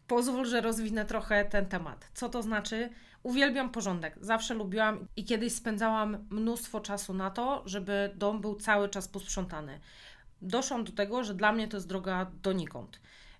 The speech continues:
Natomiast są dwie sytuacje, w których porządek wokół siebie muszę mieć. Czyli to jest praca, dlatego tutaj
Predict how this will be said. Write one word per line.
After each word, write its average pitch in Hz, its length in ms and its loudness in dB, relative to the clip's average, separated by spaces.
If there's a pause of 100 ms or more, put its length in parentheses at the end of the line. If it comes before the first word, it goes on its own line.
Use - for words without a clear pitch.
Natomiast 240 760 0 (340)
są 240 260 0
dwie 214 200 -2
sytuacje, 208 580 -2
w 190 100 -14
których 190 380 -4 (420)
porządek 208 440 0
wokół 190 260 -4
siebie 185 260 -4
muszę 180 320 -4
mieć. - 360 -10 (100)
Czyli 196 280 -2
to 202 120 0
jest 190 240 -2
praca, 208 600 2
dlatego 196 580 0 (140)
tutaj 175 440 -4